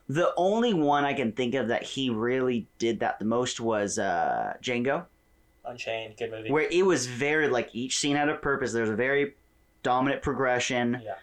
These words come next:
Speaker 1: Um, great, great movie. But this one was kinda just, like, it went back to his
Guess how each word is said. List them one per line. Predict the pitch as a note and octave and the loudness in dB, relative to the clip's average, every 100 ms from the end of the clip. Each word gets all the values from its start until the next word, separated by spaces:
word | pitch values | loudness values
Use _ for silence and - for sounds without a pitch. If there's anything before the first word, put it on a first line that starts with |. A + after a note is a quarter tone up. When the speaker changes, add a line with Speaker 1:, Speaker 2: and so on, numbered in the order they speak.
| - - _ | -20 -20 _
Speaker 1:
Um, | B2 B2 A#2 G#2+ G2 F2+ C#2+ B1+ - | 2 4 4 2 0 -2 -4 -8 -10
great, | A#2 F3 D#3+ | 0 2 2
great | C3 G#2+ | 2 2
movie. | C3 A2 G2+ - _ _ _ _ _ _ _ - _ | 0 0 -2 -6 _ _ _ _ _ _ _ -16 _
But | D3+ B2 | 0 2
this | E3+ G3 | 2 2
one | A#3 G3 | 2 2
was | D#3 | 2
kinda | D3+ D3 | 0 0
just, | C3+ C3 | -2 -2
like, | B2 - | -2 0
it | C3+ | -2
went | C#3+ C3+ | 0 0
back | C3 | 0
to | B2+ | 0
his | A2+ - | 0 -2